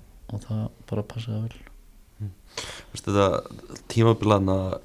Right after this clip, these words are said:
Speaker 2: fyrsta svona tímabilið þitt þar sem þú tekur við á miðju tímabili að endi í, endi í þriðja sæti.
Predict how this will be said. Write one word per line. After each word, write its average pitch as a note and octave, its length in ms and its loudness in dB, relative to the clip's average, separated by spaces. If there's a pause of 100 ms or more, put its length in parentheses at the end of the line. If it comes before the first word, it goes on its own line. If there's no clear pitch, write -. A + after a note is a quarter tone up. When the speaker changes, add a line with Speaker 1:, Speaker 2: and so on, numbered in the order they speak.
(340)
Speaker 2:
fyrsta G2 380 0
svona F#2+ 200 0
tímabilið F#2+ 520 2
þitt F#2+ 240 -2
þar F#2 140 -4
sem F#2 120 -2
þú F#2 80 -2
tekur F#2+ 260 0
við F#2+ 120 8
á F#2 100 6 (1080)
miðju G2+ 300 8
tímabili G2 520 6
að F#2 220 0 (240)
endi G#2+ 240 6
í, G#2 140 6 (100)
endi A2+ 240 6
í A2+ 60 6
þriðja B2 240 4
sæti. F#2 260 0